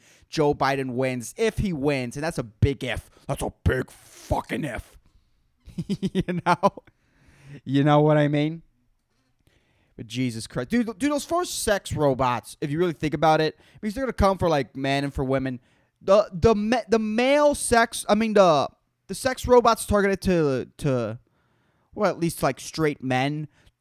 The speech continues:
those sex robots are going to be much cheaper than, like,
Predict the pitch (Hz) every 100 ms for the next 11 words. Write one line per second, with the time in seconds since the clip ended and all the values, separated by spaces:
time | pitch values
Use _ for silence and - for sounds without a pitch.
0 | - 226 226 - - 123 - - 131 120
1 | 117 104 - - 143 127 113 139 143 135
2 | 123 131 143 165 - - - 151 143 180
3 | 190 185 _ _ _ - 139 135 127 120
4 | -